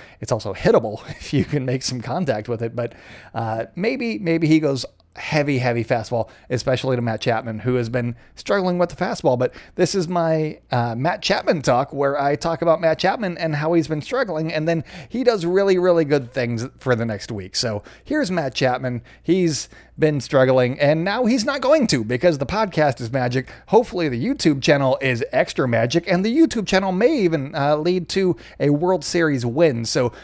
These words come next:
make sure to subscribe, follow, uh, the link in the show notes, and, uh, subscribe to the podcast, uh, on YouTube, because we will be there soon. But we will also be back here in just a minute, giving you guys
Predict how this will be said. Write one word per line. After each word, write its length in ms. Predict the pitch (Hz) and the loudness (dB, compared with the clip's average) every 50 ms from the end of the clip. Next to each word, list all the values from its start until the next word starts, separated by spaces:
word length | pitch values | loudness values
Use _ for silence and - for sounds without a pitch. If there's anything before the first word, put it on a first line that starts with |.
| - - | -14 -4
make 180 | - 143 170 156 | 2 2 2 4
sure 140 | 131 165 170 | 4 2 2
to 40 | 151 | 2
subscribe, 600 | - 131 120 - - - 139 143 143 139 123 - | 0 -4 -8 -8 -2 0 2 4 4 2 0 -2
follow, 420 | - 147 143 139 139 139 135 135 | 0 0 2 4 4 4 4 4
uh, 160 | 139 143 123 | 2 2 2
the 140 | 120 113 117 | 2 2 0
link 200 | 120 139 139 123 | 0 0 2 2
in 100 | 135 123 | 0 0
the 60 | 120 | 0
show 200 | - - 135 117 | 0 2 2 2
notes, 260 | 117 113 113 - - | 2 0 0 -2 -2
and, 220 | - 127 117 113 117 | -2 -2 0 0 0
uh, 200 | 107 101 110 131 | -2 -4 -4 -6
subscribe 380 | - - 143 127 - 175 139 127 | -6 -6 -6 -2 2 2 2 2
to 40 | 123 | 2
the 60 | 123 | 0
podcast, 580 | 107 120 107 110 110 110 120 113 113 - - - - - - - - - | 0 0 0 -2 0 -2 -2 -2 -2 -6 -12 -18 -20 -20 -20 -20 -16 -6
uh, 180 | - 113 107 113 - | -4 -2 -2 -2 -2
on 260 | 127 120 120 113 110 | 0 0 0 0 -2
YouTube, 400 | 117 127 135 127 - 135 131 113 | -2 -2 -2 0 -2 -2 -4 -2
because 400 | 117 123 113 143 131 123 110 - - - - - - | -4 -2 0 0 0 0 -2 -6 -12 -20 -20 -20 -12
we 260 | - 101 127 208 247 233 | -6 0 2 2 2 2
will 180 | 214 208 202 | 2 0 0
be 200 | 175 190 196 185 | 2 2 0 0
there 220 | 165 175 160 165 160 | 2 2 2 2 2
soon. 300 | - - 180 143 131 120 - - - - | 2 0 0 0 0 -4 -6 -14 -14 -2
But 160 | - 135 127 120 | 0 0 0 2
we 220 | 117 139 214 226 | 2 0 2 2
will 160 | 214 190 180 | 4 4 4
also 440 | - - 185 240 294 - - 214 156 | 4 2 0 -2 0 2 2 2 2
be 240 | 135 139 208 214 208 | 2 0 -2 -2 -2
back 300 | 180 202 185 185 175 - | -2 -2 -2 -2 -4 -6
here 260 | - 220 226 208 180 | -6 -4 -2 -2 -2
in 120 | 156 143 | -2 -2
just 240 | 143 190 175 - - | 0 0 -2 -2 -2
a 20 | 170 | -2
minute, 220 | 170 160 143 131 | -2 -2 -2 -2
giving 180 | 156 160 156 151 | -2 -2 -2 0
you 80 | 151 | 0
guys 280 | 143 143 135 127 123 | 2 2 2 0 -2